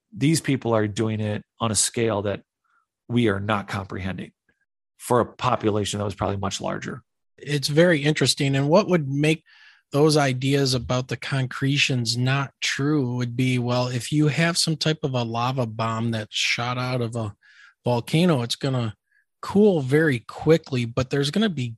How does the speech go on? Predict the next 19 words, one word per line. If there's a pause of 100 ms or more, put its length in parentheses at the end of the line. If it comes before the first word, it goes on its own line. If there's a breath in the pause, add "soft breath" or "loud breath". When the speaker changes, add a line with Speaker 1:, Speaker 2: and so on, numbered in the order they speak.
(120)
Speaker 2:
trapped
gas
in
it
as
well
inside
that
lava.
It's
gonna
leave
pot
marks
and
things.
And
these
things